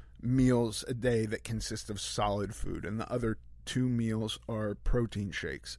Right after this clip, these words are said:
And those four meals, three of them are almost always cold. They're not microwaved, they're not warmed up at all, and, and they could be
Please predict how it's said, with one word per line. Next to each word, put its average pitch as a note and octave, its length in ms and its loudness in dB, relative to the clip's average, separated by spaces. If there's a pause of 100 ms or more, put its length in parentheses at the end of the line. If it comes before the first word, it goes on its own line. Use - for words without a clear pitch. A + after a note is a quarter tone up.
And A#2+ 220 4
those C#3 240 10
four C3 320 2
meals, B2+ 480 2 (100)
three D3 440 2
of C#3 100 6
them G#2+ 300 -2
are A#2 200 2
almost A#2+ 520 0
always A2 420 2
cold. - 500 -8 (380)
They're G#2 140 2
not G#2 160 2
microwaved, B2 720 4
they're G#2+ 200 0
not G#2 300 0 (380)
warmed A#2 400 6
up A2+ 180 4
at G#2+ 80 2
all, G#2+ 380 8
and, B2+ 260 2
and B2+ 180 4
they A#2+ 120 6
could C#4+ 300 6
be C3 280 2